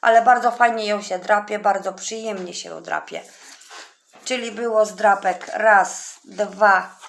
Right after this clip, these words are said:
trzy, cztery, pięć, sześć. Było siedem zdrapek. I raz, dwa, trzy, cztery przegrane, a trzy wygrane.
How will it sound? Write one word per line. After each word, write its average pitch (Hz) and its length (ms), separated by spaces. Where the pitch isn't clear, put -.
trzy, - 580
cztery, 190 680
pięć, 98 800
sześć. - 460
Było 214 340
siedem - 960
zdrapek. 226 720
I 208 300
raz, 214 600
dwa, 202 480
trzy, - 380
cztery 240 480
przegrane, 240 920
a 220 120
trzy 190 300
wygrane. 208 460